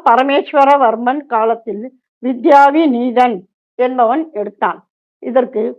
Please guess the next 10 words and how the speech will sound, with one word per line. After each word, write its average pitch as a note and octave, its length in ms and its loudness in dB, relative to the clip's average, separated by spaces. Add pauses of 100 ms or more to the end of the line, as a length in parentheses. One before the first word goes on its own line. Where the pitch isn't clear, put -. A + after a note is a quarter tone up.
(180)
வித்யாவி C4+ 540 0 (140)
நீத C4+ 340 -2 (100)
பல்லவ A3+ 400 0 (120)
பரமேஸ்வர B3 640 -6 (200)
கிருகம் A#3 380 -4 (360)
என A#3+ 240 -6 (200)
பெயர். F#3 440 -6 (640)
இது C#4 140 -6 (180)
தூங்கானை D4 560 2 (100)
மாட A3+ 200 2